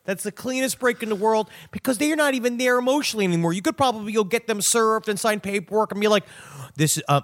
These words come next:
Maroney wants you to sign this. Yeah, he actually came to me in a dream last night and he said that he wants you to sign this and have us divorced." It's just like,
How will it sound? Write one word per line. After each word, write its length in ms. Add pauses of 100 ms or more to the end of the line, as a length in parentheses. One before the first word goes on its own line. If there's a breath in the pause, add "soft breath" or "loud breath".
Maroney 580
wants 400
you 80
to 80
sign 360
this. 200
Yeah, 200
he 180
actually 380
came 320
to 60
me 180
in 60
a 40
dream 460
last 260
night 240
and 80
he 80
said 220
that 80
he 80
wants 280
you 100
to 40
sign 280
this 180
and 80
have 160
us 100
divorced." 400
It's 100
just 160
like, 160